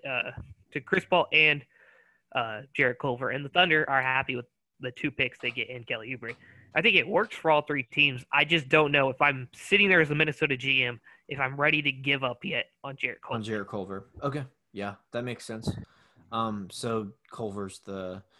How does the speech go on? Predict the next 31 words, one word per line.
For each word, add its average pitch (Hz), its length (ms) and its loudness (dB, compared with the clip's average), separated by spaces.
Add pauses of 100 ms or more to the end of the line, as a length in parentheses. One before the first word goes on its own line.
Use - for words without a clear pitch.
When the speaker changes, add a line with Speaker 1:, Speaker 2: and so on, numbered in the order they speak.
(180)
Speaker 2:
so 143 160 -2
what 139 260 2
other 143 260 4
pieces 120 600 -6
other 117 280 -4
than 104 180 -6
Culver? 107 500 -6 (540)
'Cause 113 260 -4 (160)
obviously, 147 460 2
if 135 80 0
Speaker 1:
I 165 80 6
Speaker 2:
there's 180 40 4
Speaker 1:
mean, 156 220 2
Speaker 2:
three 151 260 2
Speaker 1:
I, 160 120 6
I - 20 8
would, 185 240 2
if, 170 200 0
if 156 160 4
it 156 80 0
was 139 180 -2
me, 151 240 4
I'm 135 120 0
throwing 131 240 -2
Malik 117 240 -10
Beasley 113 360 -18
in 98 60 -20
there. - 560 -18 (200)
Speaker 2:
Mm. 107 280 -4 (640)
Didn't, 220 360 0 (260)
I, - 220 -6